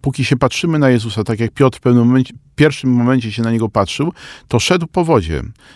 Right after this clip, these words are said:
Nie zastanawiał się po tym, nad tym, po czym idzie. Nie zastanawiał się nad tym, na ile to może go przykryć, prawda, pogrążyć.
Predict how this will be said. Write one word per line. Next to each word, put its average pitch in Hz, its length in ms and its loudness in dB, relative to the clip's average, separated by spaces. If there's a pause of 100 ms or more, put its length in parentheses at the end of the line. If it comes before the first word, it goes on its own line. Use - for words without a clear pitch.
(100)
Nie 131 100 4
zastanawiał 170 460 2
się 151 140 0
po 170 160 0
tym, 160 380 -2
nad 160 180 0
tym, 151 160 -2
po 156 140 -2
czym - 240 -2
idzie. 113 200 2
Nie 117 120 6
zastanawiał 147 380 0
się 147 120 -2
nad 143 240 2
tym, 135 220 2 (340)
na 131 180 4
ile 147 180 4
to 143 120 0
może 135 260 4
go 131 120 2
przykryć, - 640 0
prawda, 127 360 0
pogrążyć. 131 840 2